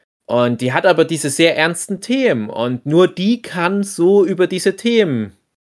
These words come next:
was erzählen und das bestenfalls noch versuchen, aber mit einer gewissen Leichtfüßigkeit zu präsentieren. Jemand anderes, der vom Grundnaturell her sehr ernst ist,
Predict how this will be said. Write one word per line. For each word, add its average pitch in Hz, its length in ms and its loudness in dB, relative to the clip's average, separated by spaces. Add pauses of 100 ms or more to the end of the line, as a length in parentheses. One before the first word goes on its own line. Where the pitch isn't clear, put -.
(100)
was 120 500 -2
erzählen 120 720 -2
und 107 100 -4
das 117 140 -2
bestenfalls 151 840 0
noch 143 200 -2
versuchen, 151 800 -4
aber 147 580 2
mit 139 240 -2
einer 143 100 0
gewissen 151 540 -4
Leichtfüßigkeit 151 1040 -2
zu 101 120 -8
präsentieren. 98 680 -8 (440)
Jemand 156 320 2
anderes, 180 360 0
der 165 300 0
vom 143 260 -4
Grundnaturell 165 840 0
her 156 140 0
sehr 139 260 0
ernst 135 380 -2
ist, 170 360 -6